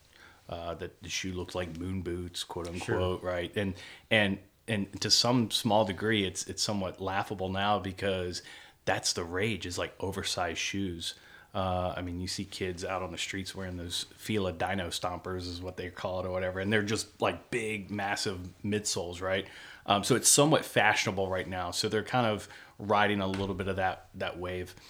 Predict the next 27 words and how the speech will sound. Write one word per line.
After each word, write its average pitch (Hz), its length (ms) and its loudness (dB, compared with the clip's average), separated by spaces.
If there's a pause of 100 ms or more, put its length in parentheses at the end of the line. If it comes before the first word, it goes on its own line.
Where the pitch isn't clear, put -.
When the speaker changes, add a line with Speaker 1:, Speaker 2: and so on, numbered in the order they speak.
(220)
Speaker 1:
And 110 140 2
we're 107 120 4
start-, 104 280 0
and 101 140 0
you're 98 100 -2
starting 98 280 0
to 92 40 -2
see 101 140 -2
celebrities 90 720 -4
over 95 140 -8
the 90 100 -6
last 87 320 -6
year 92 260 -6
start 90 300 -4
to 92 60 -8
wear 90 260 -6
Hoka. 87 400 -6 (640)
Um, 87 440 -2
I 92 80 -2
saw 90 180 0
something, 87 500 -2
was 87 160 -6
it 92 140 -8
two - 140 -6
days 90 240 -4
ago? 87 460 -4 (180)
Um, - 480 -10